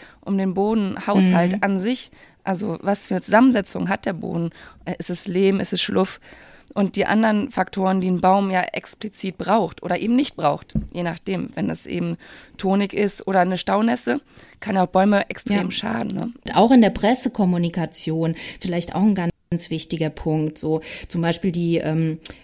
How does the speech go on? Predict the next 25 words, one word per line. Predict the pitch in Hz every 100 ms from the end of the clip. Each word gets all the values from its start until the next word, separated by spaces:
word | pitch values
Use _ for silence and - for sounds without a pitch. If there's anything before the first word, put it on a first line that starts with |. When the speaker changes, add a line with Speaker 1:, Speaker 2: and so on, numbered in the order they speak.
| _ -
Speaker 2:
die | 180
Tagesschau | - 147 147 208 196 - 160 151 160
hat | 160 -
beim | 156 156
diesjährigen | 165 202 185 170 165 160
Baum, | 143 143 180 185
also | 143 156
der | 147
Mehlbeere, | 147 156 190 185 180 180
ist | 156 - -
auch | 165
so | -
ein, | 185 185 -
äh, | 170 170
Straßen-, | - - 151 170 - 180 170 170 180 - 180 - - -
<laughs> | 202 - - -
oder | - 175
Stadtbaumopfer, | - - 180 180 - 175 170 165 165 - 196 175
nenne | 165 170
ich's | 180 -
jetzt | 165 - -
mal, | 165 165 -
eignet | - - - 185 185
sich | 185 -
so, | 185 175 180